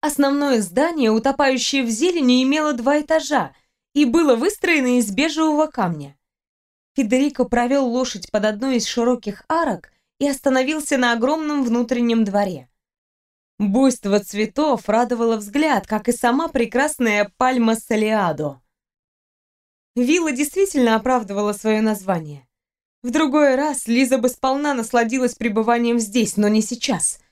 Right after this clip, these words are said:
Ожидая нападения в любую минуту, она не в силах была скрыть свое смущение и растерянность. Нери отказалась отдать Федерико книгу, когда он пожелал помочь ей, и с трудом устояла на ногах, когда была спущена с лошади.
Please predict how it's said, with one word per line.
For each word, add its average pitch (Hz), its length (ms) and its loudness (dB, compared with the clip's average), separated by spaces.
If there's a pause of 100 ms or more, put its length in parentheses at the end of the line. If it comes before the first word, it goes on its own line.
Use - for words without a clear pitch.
(440)
Ожидая 269 440 2
нападения 277 560 0
в 233 60 0
любую 269 320 2
минуту, 269 420 0
она 247 160 0
не 294 100 -2
в - 60 -6
силах 294 360 0
была 254 220 4
скрыть 269 340 -2
свое 254 240 -2
смущение 277 680 0
и - 20 2
растерянность. 233 800 -4 (680)
Нери 285 280 2
отказалась 254 680 0
отдать 233 340 -2
Федерико 233 420 -2
книгу, 220 540 0 (300)
когда 233 280 2
он 254 120 0
пожелал 247 420 2
помочь 240 480 -2
ей, 180 420 -10
и 285 100 0
с 285 60 -4
трудом 302 380 2
устояла 269 460 2
на 233 160 0
ногах, 233 440 -2
когда 233 260 0
была 247 200 4
спущена 285 480 -2
с 277 100 -10
лошади. 165 500 -4